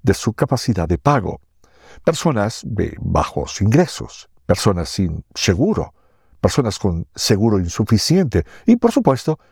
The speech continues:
el hecho de que Mount Sinai es el único centro de traumatología para muchas personas que viven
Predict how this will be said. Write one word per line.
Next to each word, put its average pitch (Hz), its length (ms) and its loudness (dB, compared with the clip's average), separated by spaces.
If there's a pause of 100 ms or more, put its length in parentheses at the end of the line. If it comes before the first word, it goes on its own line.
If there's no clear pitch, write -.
el 135 180 2
hecho 165 220 0
de 135 100 0
que 113 400 4
Mount 127 580 2
Sinai - 720 0 (380)
es - 240 0
el 92 200 2 (200)
único 214 640 2
centro 123 640 0
de 107 140 4 (120)
traumatología 107 1080 0
para - 180 -4
muchas 175 300 -2
personas - 600 0
que - 120 2
viven 101 400 4